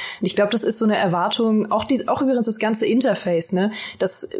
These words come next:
f-, versucht man dann oft zu verteidigen durch dieses Sci-Fi-Setting, weil man dann immer sagt, „Oh, da ist total viel Interface, du kannst Sachen scannen und dir werden tausend Sachen angezeigt“, weil ist halt Science-Fiction so.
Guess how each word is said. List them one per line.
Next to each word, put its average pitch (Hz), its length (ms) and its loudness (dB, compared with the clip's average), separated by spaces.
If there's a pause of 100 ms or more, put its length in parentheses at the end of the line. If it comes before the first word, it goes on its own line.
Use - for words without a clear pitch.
(260)
f-, - 280 -4
versucht 233 340 0
man 285 100 2
dann 214 120 2
oft - 200 -2
zu - 120 0
verteidigen 220 680 0
durch 208 160 2
dieses 190 280 0
Sci-Fi-Setting, 247 800 0
weil 190 100 2
man 196 100 0
dann 185 120 -2
immer 196 140 0
sagt, 196 300 -2
„Oh, 226 160 2
da 196 80 0
ist 208 120 0
total 196 320 -4
viel 220 180 0
Interface, 214 600 2
du 208 100 -2
kannst 214 240 -2
Sachen 214 260 0
scannen 214 480 2
und 196 140 0
dir 202 60 0
werden 214 160 0
tausend 220 280 0
Sachen 202 220 -4
angezeigt“, 208 680 0
weil 190 260 0
ist - 220 0
halt 208 200 -2
Science-Fiction 220 580 0
so. 170 160 0